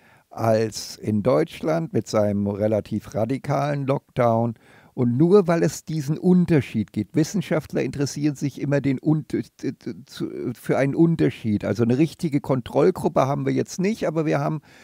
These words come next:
zwei unterschiedliche Gruppen. Deutschland viele Maßnahmen, Schweden relativ viel weniger Maßnahmen.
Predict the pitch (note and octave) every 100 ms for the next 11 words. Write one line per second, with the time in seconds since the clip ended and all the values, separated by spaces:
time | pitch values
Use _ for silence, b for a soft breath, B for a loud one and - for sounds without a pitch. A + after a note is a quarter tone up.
0 | B B - C3 C#3+ E3 E3+ E3 D#3 -
1 | C#3+ D3+ D3+ C3 B2 - - F#2 C#3 D3+
2 | - F#3+ D#3 C#3 - F#3+ G3+ F3+ F3 E3+
3 | - E3+ D3+ D#3 D3 - C#3 C#3 D#3 C#3+
4 | - B B B G2 G#2 B2 D3+ F3 F3+
5 | E3+ D#3+ D#3+ - C#3+ C#3+ D3 - - -
6 | _ - D3 D3+ C#3 A2+ B2+ C3 B2+ A#2
7 | F#2+ E2+ - _ - F#2 F2 F2+ - F#2+
8 | E2+ D#2+ D#2+